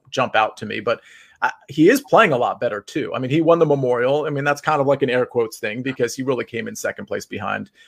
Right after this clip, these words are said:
your boy, Jon Rahm. But Cantlay's in really good form prior to winning, prior to winning the Memorial. I hesitate to even say that. Um, I think he was twenty-third in the tournament before that, which was actually quite an improvement from where he had been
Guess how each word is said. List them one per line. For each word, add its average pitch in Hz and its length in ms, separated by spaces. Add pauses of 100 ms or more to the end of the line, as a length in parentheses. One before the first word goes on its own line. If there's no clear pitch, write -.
your 127 180
boy, 110 240
Jon 110 280
Rahm. 113 380
But 113 200 (560)
Cantlay's 208 360
in 269 100
really 214 200
good 220 160
form 214 280
prior 165 280
to 170 60
winning, 175 420
prior 156 180
to 180 60
winning 180 200
the 170 60
Memorial. 139 640
I - 140
hesitate 135 480
to - 60
even 107 220
say 131 220
that. 98 220 (240)
Um, 131 160
I 127 80
think 165 140
he 160 60
was 135 120
twenty-third 151 480
in 143 60
the 127 80
tournament 135 360
before 131 300
that, 127 200
which - 120
was 135 100
actually 147 240
quite 151 220
an 139 100
improvement 139 480
from 127 140
where 127 160
he 127 180
had 123 320
been 120 320